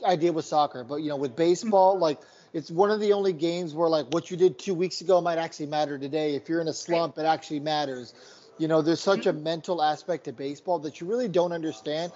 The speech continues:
Speaker 1: unless you play baseball or softball, you know, which is
Speaker 2: Mm-hmm.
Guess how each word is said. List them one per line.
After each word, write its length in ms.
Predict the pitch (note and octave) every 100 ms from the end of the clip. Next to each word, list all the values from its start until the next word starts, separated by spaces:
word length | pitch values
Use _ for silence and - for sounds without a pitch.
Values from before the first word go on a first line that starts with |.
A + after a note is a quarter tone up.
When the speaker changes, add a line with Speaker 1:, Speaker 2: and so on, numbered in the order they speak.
| - - - -
Speaker 1:
unless 400 | F#3 F3 F3 -
you 100 | E3
play 260 | - E3
baseball 540 | D3+ D#3+ D#3+ - D#3 C#3+
or 120 | D3
softball, 520 | - D3 C#3+ - C#3
you 60 | D3+
know, 160 | D3
which 240 | D3+ G3+ G3+
is 140 | G3
Speaker 2:
Mm-hmm. 420 | A#3+ B3+ B3 C#4